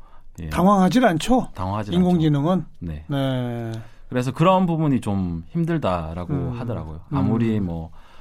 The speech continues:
Speaker 1: 두들겨도, 예, 전혀 미동도 없다.
Speaker 2: 음.
Speaker 1: 허재가 그래서 그때, 예,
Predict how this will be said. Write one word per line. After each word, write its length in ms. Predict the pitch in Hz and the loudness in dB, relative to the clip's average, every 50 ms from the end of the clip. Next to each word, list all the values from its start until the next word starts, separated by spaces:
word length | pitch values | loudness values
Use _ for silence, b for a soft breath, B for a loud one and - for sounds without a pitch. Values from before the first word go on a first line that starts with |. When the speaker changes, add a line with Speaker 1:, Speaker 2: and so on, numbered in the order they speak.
| b b | b b
Speaker 1:
두들겨도, 680 | - - 113 123 127 117 113 101 95 123 135 160 190 - - - - - - - | -12 -4 0 2 2 4 2 2 0 0 -2 -4 -4 -8 -14 -18 -20 -20 -16 -12
예, 260 | 85 82 78 78 78 78 | -10 -10 -10 -10 -12 -10
전혀 220 | - 101 98 101 98 | -6 -4 -2 0 0
미동도 340 | 95 98 107 117 123 117 101 | 0 0 2 2 2 2 0
없다. 380 | 73 - - 82 76 78 - - 143 | -2 -4 -6 -8 -8 -8 -8 -10 -8
Speaker 2:
음. 320 | 135 131 123 123 120 117 110 | -6 -6 -6 -6 -8 -4 -4
Speaker 1:
허재가 280 | 156 135 143 135 113 95 | -2 0 0 0 0 -2
그래서 260 | 104 104 95 92 92 | -2 -6 -6 -6 -6
그때, 380 | 85 92 - - 85 80 82 82 - | -8 -8 -8 -6 -8 -8 -8 -10 -12
예, 200 | 85 80 76 76 | -12 -12 -10 -12